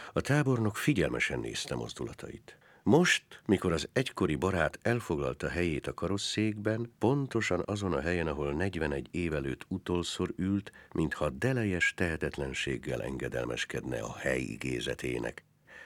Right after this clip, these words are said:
megkönnyebbülten pislogott. Úgy érezte magát, mint a vadász, mikor megpillantja végre csapdában a vadat.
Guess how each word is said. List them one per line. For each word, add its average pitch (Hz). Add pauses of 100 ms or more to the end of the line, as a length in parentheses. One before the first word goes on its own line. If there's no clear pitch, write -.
megkönnyebbülten 58
pislogott. - (560)
Úgy 175
érezte 117
magát, 92
mint 85
a 82
vadász, 65 (220)
mikor 80
megpillantja 76
végre 58
csapdában 58
a 60
vadat. -